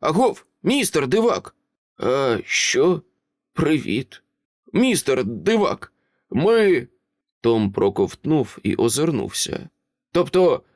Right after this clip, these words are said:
ну, ми хочемо, щоб, ну, ми, ну, хочемо, щоб ти прийшов на нашу вечірку».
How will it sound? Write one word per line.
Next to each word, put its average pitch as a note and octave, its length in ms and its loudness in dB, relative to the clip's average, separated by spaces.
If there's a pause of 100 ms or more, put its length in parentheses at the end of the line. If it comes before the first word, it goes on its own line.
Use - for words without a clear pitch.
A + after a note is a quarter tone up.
ну, D#3 240 2
ми D#3 480 0
хочемо, A#2+ 640 0
щоб, - 340 -2 (200)
ну, D#3 240 2 (320)
ми, D3+ 400 2
ну, D3+ 280 0
хочемо, F2+ 640 -2 (220)
щоб - 340 -2
ти A3+ 240 -2
прийшов C3 600 0
на A2 120 -2
нашу D#3 300 -2
вечірку». F#3+ 600 -2